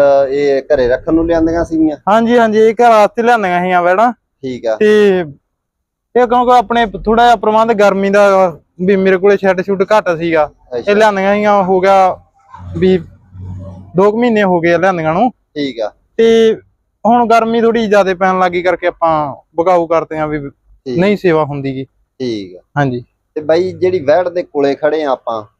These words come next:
Speaker 2: ਹਾਂਜੀ।
Speaker 1: ਇਹਦੀ ਕੀ ਡਿਟੇਲ ਆ ਬਈ? ਕਿੰਨੇ ਚਿਰ ਹੋ ਗਿਆ ਇਹਨੂੰ?
Speaker 2: ਇਹਨੂੰ ਨਾ ਦੋ ਮਹੀਨੇ ਹੋ ਗਏ ਬਾਈ ਸੂਈ ਨੂੰ।
Speaker 1: ਦੋ, ਸੂਈ ਨੂੰ
Speaker 2: ਹਾਂ।
Speaker 1: ਦੋ ਮਹੀਨੇ ਹੋ ਗਏ।
Speaker 2: ਹਾਂ, ਬੱਚਾ ਸੀਗਾ।
Speaker 1: ਅੱਛਾ।
Speaker 2: ਤੇ ਡੇਢ ਮਹੀਨਾ ਹੋ ਗਿਆ ਇਹਦੇ ਟੀਕਾ ਵੀ ਭਰਾਈ ਨੂੰ।
Speaker 1: ਡੇਢ ਮਹੀਨਾ ਹੋ ਗਿਆ ਟੀਕਾ
Speaker 2: ਹਾਂਜੀ,
Speaker 1: ਭਰਾਈ ਨੂੰ।
Speaker 2: ਹਾਂਜੀ, ਹਾਂਜੀ।
Speaker 1: ਤੇ ਦੋ ਮਹੀਨੇ ਹੋ ਗਏ ਸੂਈ ਨੂੰ।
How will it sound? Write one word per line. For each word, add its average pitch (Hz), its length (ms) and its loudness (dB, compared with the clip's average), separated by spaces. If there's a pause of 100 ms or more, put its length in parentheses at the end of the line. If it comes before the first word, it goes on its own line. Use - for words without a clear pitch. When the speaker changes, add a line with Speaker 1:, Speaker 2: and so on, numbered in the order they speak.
Speaker 2:
ਹਾਂਜੀ। 170 260 -2
Speaker 1:
ਇਹਦੀ 135 180 -4
ਕੀ 170 260 -6
ਡਿਟੇਲ 135 400 -2
ਆ 107 80 0
ਬਈ? 107 180 -8
ਕਿੰਨੇ 135 320 -6
ਚਿਰ 127 260 0
ਹੋ 120 140 -8
ਗਿਆ 123 120 0
ਇਹਨੂੰ? 131 140 -2
Speaker 2:
ਇਹਨੂੰ 294 280 2
ਨਾ 294 140 2
ਦੋ 240 200 2
ਮਹੀਨੇ 254 280 0
ਹੋ 185 180 0
ਗਏ 165 80 -2
ਬਾਈ 151 180 0
ਸੂਈ 143 220 -8
ਨੂੰ। 127 160 -12 (320)
Speaker 1:
ਦੋ, 147 140 -4 (120)
ਸੂਈ 165 160 -2
ਨੂੰ 180 80 2
Speaker 2:
ਹਾਂ। 160 140 -2
Speaker 1:
ਦੋ 135 200 -4
ਮਹੀਨੇ 139 240 -8
ਹੋ 156 80 -4
ਗਏ। 175 60 0
Speaker 2:
ਹਾਂ, 170 260 0
ਬੱਚਾ 190 360 0
ਸੀਗਾ। 196 340 0 (300)
Speaker 1:
ਅੱਛਾ। - 180 -12
Speaker 2:
ਤੇ 214 560 2 (260)
ਡੇਢ 277 260 0
ਮਹੀਨਾ 247 280 0
ਹੋ 190 140 0
ਗਿਆ 185 120 2
ਇਹਦੇ 190 140 0
ਟੀਕਾ 147 720 0
ਵੀ 135 380 -10 (380)
ਭਰਾਈ 160 200 0
ਨੂੰ। 113 140 -14 (420)
Speaker 1:
ਡੇਢ 156 200 0
ਮਹੀਨਾ 135 320 -2
ਹੋ 117 160 -4
ਗਿਆ 127 120 0
ਟੀਕਾ 127 320 -4
Speaker 2:
ਹਾਂਜੀ, 196 160 2
Speaker 1:
ਭਰਾਈ 147 140 0
ਨੂੰ। 139 120 -8
Speaker 2:
ਹਾਂਜੀ, 135 100 -10
ਹਾਂਜੀ। 127 240 -18 (240)
Speaker 1:
ਤੇ 143 80 -4
ਦੋ 143 240 0
ਮਹੀਨੇ 165 260 -2
ਹੋ 117 140 -4
ਗਏ 113 100 -4
ਸੂਈ 110 260 -10
ਨੂੰ। 90 120 -16